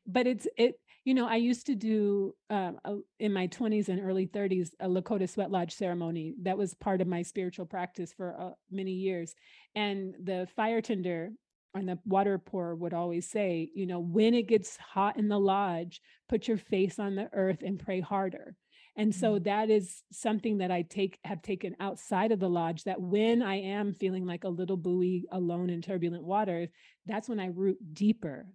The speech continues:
Speaker 1: That's when I pray harder. That's when I'm like, "Listen more keenly," right?
Speaker 2: Mm.
Speaker 1: Like, that's when I have to surrender even more and, and let go of this, uh, idea that I know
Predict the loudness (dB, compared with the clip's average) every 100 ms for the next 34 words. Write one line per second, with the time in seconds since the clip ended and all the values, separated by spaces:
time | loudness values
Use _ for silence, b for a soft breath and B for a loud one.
0 | -6 -4 -2 -2 -2 -4 -4 -4 0 0
1 | 0 -4 -4 -6 -4 -4 -4 -4 -4 -8
2 | -10 _ _ -2 0 0 0 0 0 -2
3 | 0 0 -2 -2 -2 -2 -4 -8 -12 _
4 | -6 -4 -2 -4 -2 -4 -2 0 0 -2
5 | -4 -2 0 0 -2 b b -2 -2 2
6 | 4 4 4 2 0 -2 -2 0 0 2
7 | 2 0 -2 -4 -6 -10 -10 -6 -4 -2
8 | -4 -4 -2 0 2 0 -2 -2 -4 -16
9 | -20 _ _ _ -14 -12 -10 -12 -14 -16
10 | _ _ -6 -2 -2 2 2 2 0 0
11 | 0 0 0 -2